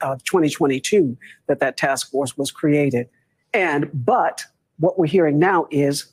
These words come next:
that has led to an arrest of a suspect.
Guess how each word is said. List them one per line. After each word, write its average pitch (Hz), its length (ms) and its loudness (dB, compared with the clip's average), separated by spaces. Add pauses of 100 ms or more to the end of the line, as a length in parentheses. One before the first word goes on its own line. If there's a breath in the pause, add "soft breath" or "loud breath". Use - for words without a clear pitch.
that 160 200 2
has 151 440 0
led 160 380 0 (100)
to 143 320 2 (240)
an 156 140 -2
arrest 165 560 0
of 165 100 -2
a 170 60 0
suspect. - 580 -2